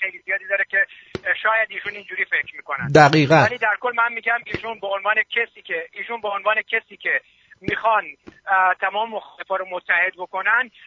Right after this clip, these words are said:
Speaker 1: نمی‌تونه الان از اونجا مثلاً، اه، بر علیه کمونیسم اگه حرف می‌زد تو کامنت، کامنتش، پس از اون ور می‌گفتن خب این توم خروس رو باور بکنیم یا قسم حضرت ابوالفضل تو.
Speaker 2: ببین
Speaker 1: کمونیستای
Speaker 2: ایشون،
Speaker 1: دیگه هم
Speaker 2: ایشون،
Speaker 1: می‌گفتن.
Speaker 2: ایشون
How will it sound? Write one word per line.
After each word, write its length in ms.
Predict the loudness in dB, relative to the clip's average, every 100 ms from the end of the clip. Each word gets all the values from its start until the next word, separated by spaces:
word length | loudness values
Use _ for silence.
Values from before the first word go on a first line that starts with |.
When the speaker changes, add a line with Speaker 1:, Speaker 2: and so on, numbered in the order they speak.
| _
Speaker 1:
نمی‌تونه 500 | -4 -4 -4 -6 -2 0
الان 160 | 2 0
از 120 | -2
اونجا 200 | -4 -4 -2
مثلاً، 220 | -2 -2
اه، 440 | -4 0 2 2 -2 _
بر 120 | -2 0
علیه 200 | 0 0 -2
کمونیسم 480 | -6 -6 -10 -4 -4
اگه 180 | -2
حرف 240 | 0 0 -2
می‌زد 340 | -10 -6 -4 -4 -8
تو 60 |
کامنت، 360 | -4 -2 -2 -6 -12 -4
کامنتش، 580 | -2 0 -2 -2 -2 -4 -18 _ _ _ _ -4
پس 120 | -2 -2 -2
از 100 | -2
اون 120 | -4 0
ور 180 | 0
می‌گفتن 340 | 0 -4 -2 -2 -2
خب 140 | -4
این 140 | -6 -4
توم 220 | -2 -2
خروس 280 | -4 -10 -6
رو 60 | -2
باور 340 | 0 2 0
بکنیم 320 | -2 -2 -2
یا 100 | 0 -2 -4 -2
قسم 280 | -2 0 0 0
حضرت 200 | -2 -4 -2 -2
ابوالفضل 440 | -2 -2 -2 -2 -12
تو. 160 | -16 -20 _ _ _ _ -20 -4
Speaker 2:
ببین 140 | 4 6
Speaker 1:
کمونیستای 260 | 6 6
Speaker 2:
ایشون، 260 | 4 6 6
Speaker 1:
دیگه 100 | 6
هم 180 | 6 6
Speaker 2:
ایشون، 340 | 6 6 6 2 -8
Speaker 1:
می‌گفتن. 440 | -10 -10 -4 -4 -4 4
Speaker 2:
ایشون 640 | 4 6 6 8 6